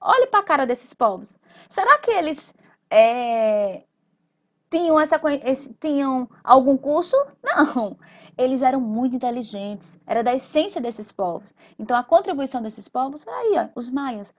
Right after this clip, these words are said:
Estruturas arquitetônicas grandiosas, né, para aquele período. OK?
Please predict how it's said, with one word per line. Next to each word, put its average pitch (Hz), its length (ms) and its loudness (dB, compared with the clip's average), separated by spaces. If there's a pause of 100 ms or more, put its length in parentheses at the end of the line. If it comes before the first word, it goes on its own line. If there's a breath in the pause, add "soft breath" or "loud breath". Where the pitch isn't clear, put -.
(280 soft breath)
Estruturas 339 520 -4
arquitetônicas 269 840 -4 (520)
grandiosas, 226 1120 2
né, 262 240 -2 (320)
para 190 160 -2
aquele 190 260 -8
período. 185 560 -8 (1120)
OK? 339 380 4